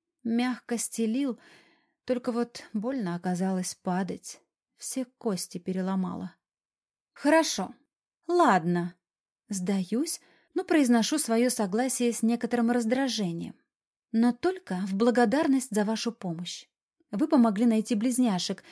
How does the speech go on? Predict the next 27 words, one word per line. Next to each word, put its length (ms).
и 80
я 180
правда 380
благодарна 640
за 120
это. 400
Максим 340
поворачивается 840
к 80
дочкам, 540
складывает 600
большой 460
и 120
указательный 680
пальцы 380
в 80
кружок, 520
остальные 480
вытягивает 640
вверх, 460
демонстрируя 800
тем 180
самым, 360
что 200
вопрос 480
улажен. 600
«Ура! 1160